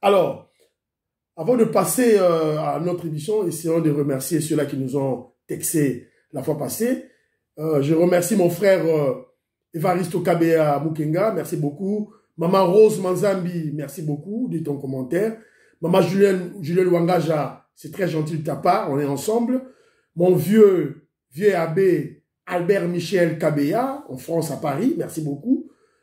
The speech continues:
Maman Rose Manzambi, encore une fois, merci beaucoup.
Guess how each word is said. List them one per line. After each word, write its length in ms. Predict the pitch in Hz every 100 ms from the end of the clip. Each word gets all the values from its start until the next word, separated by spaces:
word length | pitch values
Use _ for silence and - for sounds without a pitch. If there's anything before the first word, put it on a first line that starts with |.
| _ -
Maman 260 | 160 170
Rose 280 | 156 170 156
Manzambi, 800 | 160 156 170 160 156 151 131 - _ _ _ -
encore 320 | 156 190 170
une 120 | 156
fois, 260 | 151 170 156
merci 300 | 135 - 151
beaucoup. 540 | 139 135 262 - -